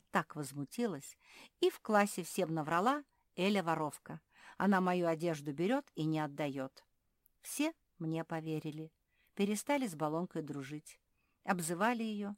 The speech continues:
бойкот ей объявили. И она школу сменила. Ничего мне не сказала, ни разу.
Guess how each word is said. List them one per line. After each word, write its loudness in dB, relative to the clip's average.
бойкот -2
ей -4
объявили. -8
И -4
она 2
школу -6
сменила. -6
Ничего 0
мне 2
не -2
сказала, -6
ни 2
разу. -8